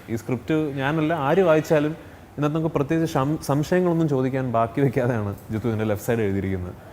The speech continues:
അപ്പൊ മുംബൈ പോലീസിന്റെ കാര്യം അത് തന്നെയാണ്. ഭയങ്കര well defined characters on paper ഉള്ളപ്പോ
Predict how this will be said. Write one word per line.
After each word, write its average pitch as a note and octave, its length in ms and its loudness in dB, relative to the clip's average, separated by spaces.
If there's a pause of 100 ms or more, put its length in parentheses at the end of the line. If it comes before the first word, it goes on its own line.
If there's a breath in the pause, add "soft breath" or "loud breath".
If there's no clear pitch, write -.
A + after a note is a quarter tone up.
(280 loud breath)
അപ്പൊ A#2+ 120 -2 (320)
മുംബൈ B2 260 4
പോലീസിന്റെ B2+ 340 -2
കാര്യം B2 200 -2
അത് B2 80 -4
തന്നെയാണ്. A#2 340 -6
ഭയങ്കര A2+ 240 -4 (100)
well A#2+ 140 0 (140)
defined E3+ 420 -2 (120)
characters D3 440 -2 (100)
on C#3+ 100 0 (140)
paper C#3+ 400 0
ഉള്ളപ്പോ C3+ 280 -2